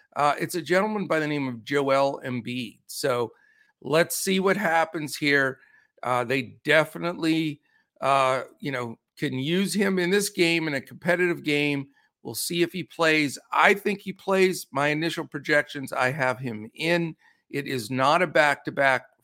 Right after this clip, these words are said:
for Philly. It is the first night of a back-to-back, however, for the Mavericks. So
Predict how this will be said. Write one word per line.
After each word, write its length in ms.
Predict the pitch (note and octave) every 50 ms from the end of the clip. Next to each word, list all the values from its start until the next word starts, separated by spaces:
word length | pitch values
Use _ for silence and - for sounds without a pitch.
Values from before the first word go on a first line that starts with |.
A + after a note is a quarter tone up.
| _ _ -
for 260 | D3+ C#3+ D3+ D#3+ D3+
Philly. 580 | D3 - - F#3 F3+ F3 F3 F3 E3+ E3+ E3+ _ _ _ _ _ _ -
It 240 | - D3 D3 - -
is 320 | - D#3 D#3 D#3+ D#3 C#3+
the 80 | C3 B2+
first 420 | - - D3+ C#3+ C#3 C#3 - -
night 200 | C#3 C3+ C3+ B2
of 80 | B2 B2
a 60 | A#2+
back-to-back, 800 | A2+ C3 B2 A#2+ A#2+ - - B2+ A2 B2 B2 B2 B2 A#2+ -
however, 460 | - A#2+ A#2 B2 B2+ B2+ A#2+ A2+ A2 A2
for 160 | - - C3
the 80 | A2+
Mavericks. 720 | A2 A2 A#2+ C3+ C#3+ C#3 B2+ - - - - - - - - _ _ _ _ _ _ _ _ _
So 540 | - - - - A#3 A3+ G3+ D3 A2 -